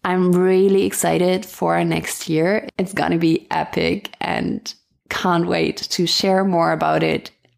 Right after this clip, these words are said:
with you in January. Just needing to build some structure and, yeah, getting prepared for a couple of things, but it's gonna be exciting.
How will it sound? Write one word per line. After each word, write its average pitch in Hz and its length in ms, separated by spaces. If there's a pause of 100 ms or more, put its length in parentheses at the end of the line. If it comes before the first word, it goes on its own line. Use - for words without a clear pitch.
with 185 260
you 160 200
in - 180
January. 156 680 (380)
Just - 200
needing 190 520
to 170 440 (140)
build 170 240
some 165 140
structure 165 600 (600)
and, 151 460
yeah, - 180
getting 170 340
prepared 165 420
for 170 160
a 160 60
couple 165 260
of 165 120
things, 156 520 (340)
but 170 100
it's 156 240
gonna 160 440 (160)
be 151 380 (120)
exciting. - 1080